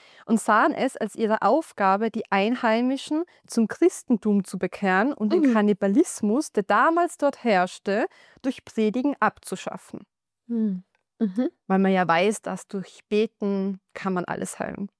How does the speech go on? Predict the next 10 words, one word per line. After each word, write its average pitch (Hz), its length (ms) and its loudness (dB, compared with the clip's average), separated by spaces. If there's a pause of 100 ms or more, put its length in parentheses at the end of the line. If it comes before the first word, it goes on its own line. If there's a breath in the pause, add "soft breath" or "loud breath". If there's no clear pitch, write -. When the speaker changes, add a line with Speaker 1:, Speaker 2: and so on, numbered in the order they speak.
(240)
Speaker 2:
Ja. 208 180 -2 (1040 soft breath)
Speaker 1:
Es - 280 2
schien 302 380 2
ein 214 300 4
erfolgreicher 226 840 0
Weg 254 300 -4
zu - 100 -8
sein, 196 440 -4
zunächst 214 640 0
die 202 100 -4